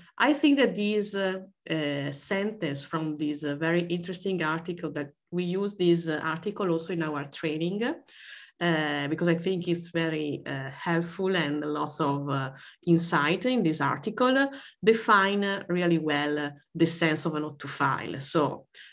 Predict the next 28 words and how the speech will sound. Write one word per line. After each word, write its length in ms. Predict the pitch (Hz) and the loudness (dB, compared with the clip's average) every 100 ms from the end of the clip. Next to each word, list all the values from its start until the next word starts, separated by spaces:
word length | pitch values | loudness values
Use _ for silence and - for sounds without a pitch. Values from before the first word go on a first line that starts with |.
| _ | _
uh, 540 | 147 143 127 120 123 131 | -2 0 0 -2 -6 -6
s-, 200 | 139 - | -6 0
a 80 | 170 | 2
common 400 | 170 - 240 254 | 4 6 6 6
document, 680 | 233 233 277 262 262 277 285 294 294 - - - - | 4 2 0 2 2 2 2 0 -2 -14 -20 -14 0
uh, 340 | 175 165 160 | 4 4 4
use, 460 | 156 175 226 226 - | 2 2 2 2 0
uh, 180 | 165 - | -2 -4
when 260 | - 170 175 | 2 6 6
used 260 | 202 208 - | 4 0 0
properly, 460 | 202 226 226 247 | 0 0 -2 -2
a 40 | 240 | -4
note 180 | 214 214 | -6 -8
to 60 | |
file 280 | 226 226 233 | -2 0 0
can 220 | 233 233 | -2 -4
be 120 | 185 | 0
a 60 | 175 | -2
positive 680 | 170 - 233 233 185 - - | -4 0 0 2 -2 -6 -8
practice. 540 | 147 107 - - - - | -8 -8 -10 -12 -10 -6
So 280 | 156 - - | -6 -6 -4
again, 300 | 165 170 147 | 0 2 2
I'm 100 | 151 | 2
not 180 | 180 - | 0 -2
saying 300 | - 208 202 | -2 0 0
that 160 | 185 170 | -2 -4
it's 100 | 165 | -4
a 160 | 143 | -8